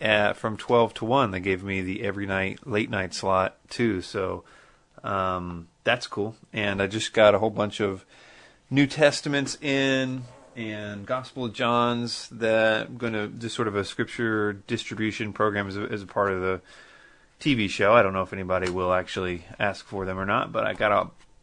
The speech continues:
huge box of these. Like, it's fifty New Testaments that I got at, uh, biblica dot com. And if you're ever interested in getting, like, cheap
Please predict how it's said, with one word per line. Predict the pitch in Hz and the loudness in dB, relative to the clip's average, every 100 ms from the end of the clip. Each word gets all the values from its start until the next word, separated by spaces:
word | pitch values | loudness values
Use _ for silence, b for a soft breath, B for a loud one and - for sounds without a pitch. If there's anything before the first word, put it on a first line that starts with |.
| - | -20
huge | - - 220 139 - | -14 -2 2 2 6
box | 127 131 127 | 6 6 4
of | 95 | -4
these. | 92 104 | -4 -6
Like, | 107 - | -8 -8
it's | 120 - - | -14 -14 -14
fifty | - 147 - 117 101 98 B B B 127 | -4 -4 -2 -2 0 -2 B B B -2
New | 127 | -2
Testaments | - 117 120 110 98 92 87 - - | 4 2 2 -6 -6 -8 -8 -12 -10
that | 123 104 | -2 0
I | |
got | 95 107 107 - | 2 4 4 2
at, | 123 104 98 95 110 | 0 2 0 -2 -2
uh, | 101 98 92 - B B B B | 2 2 0 -6 B B B B
biblica | 120 104 131 131 135 - 135 131 127 - - | -8 0 2 4 2 6 6 6 0 -14 -2
dot | 123 117 - | 4 4 4
com. | 120 120 123 131 _ _ _ _ _ | 4 4 4 0 _ _ _ _ _
And | 117 110 | 0 0
if | 127 | 0
you're | 135 | 4
ever | 147 143 131 | 6 6 4
interested | 127 - 127 120 117 | 0 2 2 2 -2
in | 107 | -2
getting, | 104 107 104 104 110 113 135 | 0 0 0 -4 -8 -10 -4
like, | 104 87 - | -4 -4 -6
cheap | - - 143 127 120 | -4 -2 2 2 2